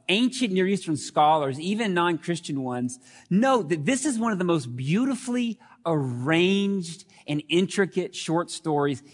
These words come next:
in the ancient Near Eastern, uh, literary tradition. So I'm really excited to s-, to study this together. You know, this story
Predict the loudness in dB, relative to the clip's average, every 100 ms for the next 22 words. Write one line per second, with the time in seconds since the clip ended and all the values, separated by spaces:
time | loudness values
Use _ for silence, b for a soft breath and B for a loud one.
0 | -2 0 2 2 0 0 -2 0 2 4
1 | 2 0 0 0 0 -2 -2 -2 -2 -2
2 | 0 2 4 2 -2 -4 -2 -2 -2 -6
3 | -6 B B -2 2 2 4 4 2 -4
4 | -2 2 4 2 -2 -6 -8 -14 -8 -2
5 | -2 -4 -12 -10 4 4 4 2 0 0
6 | -6 b b _ -4 4 4 4 2 2
7 | 2 2 -2 -4 -8 -8 -4 0 0 0
8 | -4